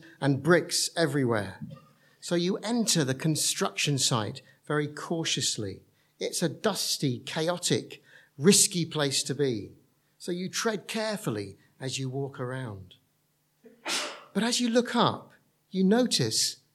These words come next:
that someone's there. It's none other than Her Majesty, Queen Elizabeth. She's sitting, eating her cornflakes and reading the Daily Mail amidst all the dust and the rubble.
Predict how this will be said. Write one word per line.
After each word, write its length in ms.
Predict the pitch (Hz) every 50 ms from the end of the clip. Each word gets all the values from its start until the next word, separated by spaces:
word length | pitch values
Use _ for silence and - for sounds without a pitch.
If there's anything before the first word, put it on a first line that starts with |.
| _
that 100 | - 104
someone's 580 | - - - 175 156 156 156 156 160 160 131 139
there. 420 | 160 185 208 226 202 131 98 - - _ _ _ _ _ _ _ _ _ _ _ _ _ _ _ _ _
It's 220 | - 196 - - -
none 220 | 208 233 247 247
other 440 | 254 262 269 214 156 110 110 147 - - - _ _ _ _
than 200 | - 185 208 180
Her 160 | 190 214 220
Majesty, 760 | 208 202 208 226 233 - - - - - - 101 92 95 - _ _ _ _ _ _ _ _ _
Queen 440 | - - - 143 123 117 127 139 165
Elizabeth. 600 | 170 175 226 226 262 220 175 110 - - - - _ _ _ _ _ _ _ _ _ _ _ _ _ _ _ _
She's 340 | - - - 247 233 - -
sitting, 560 | - 285 262 - - 165 123 139 185 214 - - _ _ _ _ _ -
eating 320 | 226 220 220 - 196 160
her 120 | 151 160 170
cornflakes 840 | 165 - 285 302 277 - - 139 110 92 - - - - - - - _ _ _ _ _ _ -
and 180 | 240 240 240 247
reading 240 | 262 240 214 170
the 80 | 147 139
Daily 300 | - 147 131 135 160 196
Mail 400 | 214 240 247 240 180 113 104 110 - _ _ _ _ _ -
amidst 600 | 190 220 254 262 269 254 180 117 - - - - - 196
all 180 | 220 247 254
the 120 | 247 269 262
dust 680 | 262 - - 247 220 175 - - - - - - - - _ _ -
and 200 | 185 202 226 233
the 100 | 240 226
rubble. 480 | 202 226 254 226 160 123 98 82 -